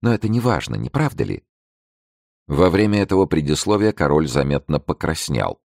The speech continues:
а де Сен-Эньян, потеряв всякое самообладание, беспокойно вытаращил глаза.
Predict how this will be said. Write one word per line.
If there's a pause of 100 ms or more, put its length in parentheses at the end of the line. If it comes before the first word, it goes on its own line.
(220)
а
де
Сен-Эньян,
потеряв
всякое
самообладание,
беспокойно
вытаращил
глаза.